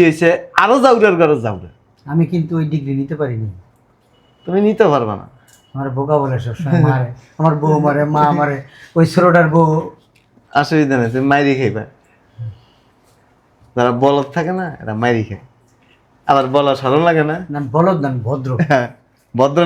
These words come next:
Speaker 1: না, বলদ। সরে আ, বয়া কাল্ল, কিছে? হ্যাঁ, তুমি একটা শোনেন,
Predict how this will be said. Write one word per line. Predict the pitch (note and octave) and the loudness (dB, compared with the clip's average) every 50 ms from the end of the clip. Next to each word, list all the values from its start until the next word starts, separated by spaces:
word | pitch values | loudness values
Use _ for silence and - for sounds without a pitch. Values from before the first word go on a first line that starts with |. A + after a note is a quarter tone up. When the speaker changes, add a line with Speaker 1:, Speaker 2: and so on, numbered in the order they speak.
| E3 | 2
Speaker 1:
না, | C#3+ B2 A#2+ | 2 2 2
বলদ। | C#3 D3 D3 C#3 C3 A2 G2 - _ _ _ _ _ _ _ _ _ _ _ _ _ _ _ _ _ _ _ - | 2 2 4 2 2 0 -2 -10 _ _ _ _ _ _ _ _ _ _ _ _ _ _ _ _ _ _ _ -2
সরে | - C#3 C#3+ D3+ D#3 D#3+ E3 | 0 2 4 4 6 6 4
আ, | E3+ D#3+ | 4 2
বয়া | D#3 D#3 D#3 D#3 D#3 D#3+ | 2 2 2 2 2 2
কাল্ল, | E3 E3 E3+ E3+ D#3+ C#3+ C3 A#2+ A#2 - - | 2 2 2 2 2 2 0 0 -4 -6 -2
কিছে? | E3 E3+ F3 D#3 D#3+ C#3+ A#2+ G2 F#2+ - _ _ _ D#3 D#3+ - _ _ _ _ _ - | -2 0 0 0 0 0 0 0 -4 -10 _ _ _ -12 -12 -12 _ _ _ _ _ -2
হ্যাঁ, | A#2 A#2 A#2+ A#2+ A2 G#2 - | 0 0 2 0 0 -2 -4
তুমি | A#2+ B2 C3+ C3+ | -4 0 0 0
একটা | B2+ A#2+ C#3+ C3+ - _ _ _ - - - _ _ _ _ _ _ _ _ _ _ _ _ _ _ _ _ _ _ _ _ _ _ _ _ _ _ _ _ _ _ _ _ _ _ _ _ _ _ _ _ _ _ _ _ _ _ _ _ _ _ _ _ _ _ _ _ _ _ _ _ - _ _ _ _ _ _ _ _ | 2 2 0 -2 -2 _ _ _ -16 -16 -16 _ _ _ _ _ _ _ _ _ _ _ _ _ _ _ _ _ _ _ _ _ _ _ _ _ _ _ _ _ _ _ _ _ _ _ _ _ _ _ _ _ _ _ _ _ _ _ _ _ _ _ _ _ _ _ _ _ _ _ _ -20 _ _ _ _ _ _ _ _
শোনেন, | - B2+ C3 D#3 F3 F3+ F3+ E3+ D3+ | 0 2 4 4 6 6 6 4 4